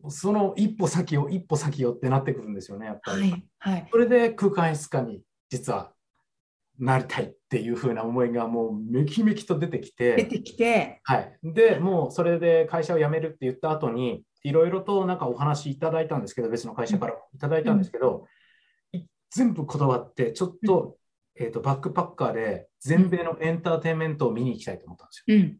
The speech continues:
Speaker 2: うん、うん、うん。
Speaker 1: それでバックパッカー一ヶ月半くらいですかね。
Speaker 2: はい。
Speaker 1: ニューヨークから始まり、ぐるぐるぐるぐるーっと全米をバスと、えっと、電車、グレーハンズとアムトラックっていうのが全米、
Speaker 2: うん。
Speaker 1: あの、アメリカの全米走ってるんですけど、それでぐるぐるぐるぐる回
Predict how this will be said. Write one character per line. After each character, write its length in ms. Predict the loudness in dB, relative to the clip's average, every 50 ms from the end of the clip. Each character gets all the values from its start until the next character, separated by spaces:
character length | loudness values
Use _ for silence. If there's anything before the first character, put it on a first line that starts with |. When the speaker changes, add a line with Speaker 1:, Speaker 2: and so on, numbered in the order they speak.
| _ _ _
Speaker 2:
う 80 | 2 2
ん、 180 | 2 0 -4 -4
う 60 | -4
ん、 20 | -4
う 40 | -4 -4
ん。 40 | -6
Speaker 1:
そ 120 | -6 0 2
れ 120 | 2 4
で 180 | 4 2 2 2
バ 260 | 0 -2 -4 -4 -6 _
ッ 80 | -6
ク 60 | -6
パ 100 | -4 -4
ッ 120 | -6 -6 -4
カ 100 | -2 -2
ー 60 | -2
一 80 | -2 -2
ヶ 100 | -2 -2
月 220 | -2 -2 -4 -4
半 240 | -2 0 0 -2 0
く 80 | -2
ら 80 | -4 -4
い 20 |
で 60 | -4 -8
す 80 | -10
か 100 | -10 -8
ね。 240 | -8 -8 -8 -10 -12 _ _ _ _ _ _
Speaker 2:
は 160 | _ -2 0 0
い。 140 | 0 -6 -10 _ _ _ _ 2
Speaker 1:
ニ 100 | 2 2
ュ 20 |
ー 40 | 4
ヨ 120 | 4 2 0
ー 40 |
ク 120 | -2 -6 -8
か 100 | -8 -8
ら 80 | -6
始 200 | -6 -6 -6 -6
ま 140 | -4 -6 -6
り、 300 | -6 -6 -6 -8 -8 -12 -16 _ _ _ _ _
ぐ 140 | 0 2 2
る 80 | 2 2
ぐ 80 | 0 -2
る 80 | -2
ぐ 80 | -2 0
る 100 | -2 0
ぐ 120 | -2 -2
る 60 | -4
ー 380 | -4 -6 -8 -8 -8 -8 -10 -10
っ 80 | -4 0
と 140 | 0 0
全 320 | 4 6 6 6 6 6 6
米 240 | 6 6 6 6 6
を 380 | 8 8 8 6 4 0 -10 _
バ 160 | -2 -2 -2
ス 180 | -2 -6 -10 _
と、 420 | 0 2 2 2 0 -2 -6 -10 _ _ _ -8
え 60 | -8
っ 80 | -6 -4
と、 360 | -2 -2 -2 -4 -6 -6 -2
電 200 | 2 4 4 4
車、 320 | 2 2 -2 -2 -2 -4 _ _ _ _ _ _ _ -12 _
グ 80 | 2 6
レ 120 | 6 6
ー 40 | 4
ハ 160 | 4 2 0 0
ン 20 | -4
ズ 120 | -8 -4
と 180 | -4 -2 0 0
ア 60 | 0
ム 80 | 0
ト 80 | 0 0
ラ 80 | 0 0
ッ 20 |
ク 80 | -2 -6
っ 20 |
て 80 | -8 -8
い 40 | -10
う 20 |
の 60 | -10
が 60 | -8 -4
全 180 | -2 -2 0
米、 140 | 2 2 2
Speaker 2:
う 40 | 2 0
ん。 40 | -2 -6
Speaker 1:
あ 100 | -6 -4
の、 100 | -2 -2
ア 40 |
メ 120 | 0 2 2
リ 60 | 2
カ 80 | 0 -2
の 200 | -4 -6 -10 -14 _ _ -20 -20 _ _ _
全 160 | -4 -2 0
米 60 | 0 0
走 180 | 0 0 -2 2
っ 20 |
て 80 | 0 0
る 80 | 0
ん 60 | 0
で 60 | -10 -12
す 60 | -14
け 60 | -14
ど、 60 | -12
そ 160 | -6 0 2
れ 80 | 2 2
で 120 | 2 2
ぐ 100 | 0 0
る 80 | 0 0
ぐ 100 | -2 -2
る 80 | -4 -2
ぐ 80 | -2
る 80 | -2 0
ぐ 100 | 0 0
る 120 | -2 -2
回 100 | -2 -2